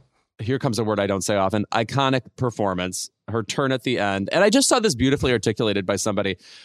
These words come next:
A lot of people describe Sandy's transformation in that movie as sort of sad, like she did it for a man. But honestly, the thrill of that moment is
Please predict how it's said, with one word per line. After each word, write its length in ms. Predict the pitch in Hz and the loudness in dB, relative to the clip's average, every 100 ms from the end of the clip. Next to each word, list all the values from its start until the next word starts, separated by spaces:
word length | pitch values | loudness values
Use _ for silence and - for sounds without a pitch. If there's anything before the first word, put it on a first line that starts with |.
| - - | -10 -2
A 80 | |
lot 160 | - 156 | 2 2
of 60 | 233 | 2
people 240 | 294 170 | 0 -2
describe 600 | 139 - 127 113 107 110 - | -4 -2 0 4 4 2 -2
Sandy's 420 | - - 117 120 | -4 0 2 0
transformation 720 | - 117 110 117 98 90 - 110 | -2 -2 -2 -2 -2 -2 -2 -2
in 80 | |
that 160 | 110 110 | -2 -2
movie 400 | 110 101 113 110 | -2 0 -2 0
as 220 | 98 95 | 0 0
sort 180 | - 117 | 0 0
of 100 | 104 | 0
sad, 360 | - 98 98 101 | 0 0 0 0
like 100 | 95 | -4
she 160 | 113 | -4
did 160 | 95 104 | -2 -4
it 140 | - | -4
for 120 | 110 | -2
a 60 | 98 | -2
man. 380 | 92 90 98 123 _ - | -2 -2 -2 -4 _ -2
But 260 | 160 - _ 160 | -2 -2 _ 2
honestly, 680 | 226 285 220 - 160 135 - _ _ _ _ _ | 6 6 4 2 2 2 -2 _ _ _ _ _
the 140 | 139 147 | -4 -2
thrill 280 | 160 214 220 | 2 2 4
of 80 | |
that 160 | 160 147 | 4 4
moment 320 | 131 131 131 120 | 4 4 2 2
is 260 | 123 113 | 0 -2